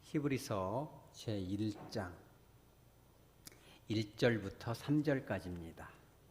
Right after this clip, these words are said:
히브리서 제일 장 일 절부터 삼 절까지인데요.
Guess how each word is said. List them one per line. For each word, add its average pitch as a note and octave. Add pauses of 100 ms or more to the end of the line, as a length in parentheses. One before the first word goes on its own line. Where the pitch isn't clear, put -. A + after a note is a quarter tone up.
(260)
히브리서 A2+
제일 G#2+ (140)
장 G2 (680)
일 G#2
절부터 G#2+
삼 C#3
절까지인데요. G2